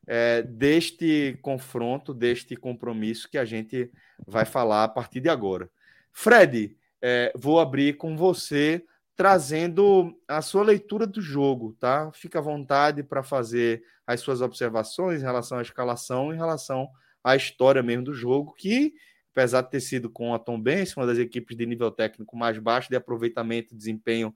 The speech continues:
mais baixo aqui dessa edição dois mil e vinte e dois da Série B, deu trabalho pro Sport, não foi um jogo tranquilo, o Sport precisou, é, de-, despertar aquela emoção no seu torcedor até abrir o placar e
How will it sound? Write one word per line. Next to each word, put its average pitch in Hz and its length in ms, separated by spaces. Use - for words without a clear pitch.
mais 120 220
baixo 117 320
aqui 113 400
dessa 117 260
edição 120 200
dois 123 180
mil 123 80
e 117 40
vinte 113 200
e 113 60
dois 107 340
da 127 160
Série 127 300
B, 151 440
deu 117 140
trabalho 139 580
pro 117 160
Sport, 107 440
não 113 100
foi 139 180
um 143 60
jogo 120 260
tranquilo, 127 520
o 127 40
Sport 123 380
precisou, 117 720
é, 107 680
de-, 156 540
despertar 151 560
aquela 135 240
emoção 120 560
no 110 120
seu 113 180
torcedor 107 600
até 113 500
abrir 107 300
o 113 80
placar 110 640
e 120 500